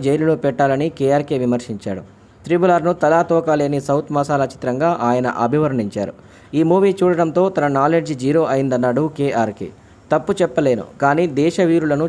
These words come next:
చెత్త సినిమాతో పోల్చడం నేరం. ఆరు వందల కోట్ల బడ్జెట్తో చెత్త సినిమా తీసిన రాజమౌళిని ఆరు నెలలు జైల్లో పెట్టాలి అని కమల్ ఆర్ ఖాన్ పేర్కొన్నాడు. దీంతో అతను చేసిన కామెంట్స్ కాస్త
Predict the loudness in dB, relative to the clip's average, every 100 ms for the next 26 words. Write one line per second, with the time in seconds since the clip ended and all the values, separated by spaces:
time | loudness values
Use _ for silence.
0 | -2 -2 0 0 0 0 -2 -2 -2 -2
1 | -2 -2 0 0 -2 -4 -20 -16 0 2
2 | 4 2 2 2 2 0 2 2 2 0
3 | 0 0 2 -2 0 0 2 2 0 -2
4 | 0 2 2 2 0 0 0 -2 -4 -8
5 | -18 -2 2 2 4 2 2 4 4 4
6 | 2 0 2 0 -2 -10 -20 -20 -6 -2
7 | 0 0 -4 -16 -20 -2 0 2 2 2
8 | 2 0 -2 0 0 -4 -4 -2 0 -2
9 | -4 -6 -10 -18 -20 -16 -2 0 2 2
10 | 2 0 -8 -20 -20 -20 -20 -20 -20 -20
11 | -20 -20 -20 -4 0 0 2 2 0 0
12 | 0 -2 -16 -20 -2 0 2 0 -2 0
13 | 0 2